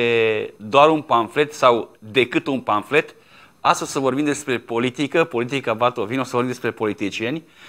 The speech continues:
despre ceea ce se întâmplă în viața noastră, ceea toate zilele. Vedeți că avem, am în spate aici video-ul, cred că din, uh, Parlamentul României, dacă nu mă înșel, despre politică. Și dacă vorbim despre politică,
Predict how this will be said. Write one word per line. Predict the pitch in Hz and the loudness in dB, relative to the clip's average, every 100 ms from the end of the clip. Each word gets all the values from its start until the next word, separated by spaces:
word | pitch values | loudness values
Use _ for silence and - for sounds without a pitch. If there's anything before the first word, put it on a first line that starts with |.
| - - | -20 -2
despre | 131 127 139 | -2 0 -2
ceea | 151 147 | 0 0
ce | |
se | 151 | 0
întâmplă | 123 151 135 | 0 -2 0
în | 127 | 0
viața | 135 135 | 0 0
noastră, | 135 127 | -2 -2
ceea | 131 117 | -4 -2
toate | 135 127 | -2 -2
zilele. | 110 117 139 | -2 -2 0
Vedeți | 151 131 135 | -2 -2 -2
că | - | -2
avem, | 113 127 120 | -2 -4 -4
am | 123 131 | -2 -2
în | |
spate | 123 135 123 | -2 -2 0
aici | 120 117 107 | -2 -2 -4
video-ul, | 113 110 113 110 | -2 -2 0 -2
cred | 107 101 | -4 -8
că | 107 | -6
din, | 110 104 | -6 -4
uh, | 104 98 | -6 -6
Parlamentul | 101 101 104 113 113 104 | -6 -4 -2 -4 -6 -6
României, | 95 101 107 | -4 -4 -4
dacă | 98 101 | -4 -6
nu | 107 | -6
mă | 92 | -8
înșel, | 92 131 143 _ _ _ | -6 -8 -10 _ _ _
despre | 127 143 | -6 -4
politică. | 117 117 101 120 107 131 185 - - - - | -2 -4 -2 -6 -2 0 0 -4 -20 -20 -14
Și | - - | -6 0
dacă | 131 135 | 0 0
vorbim | 131 165 | 0 0
despre | 156 - 131 | -2 -2 -4
politică, | 117 113 107 113 139 151 | -2 -4 -4 -4 0 0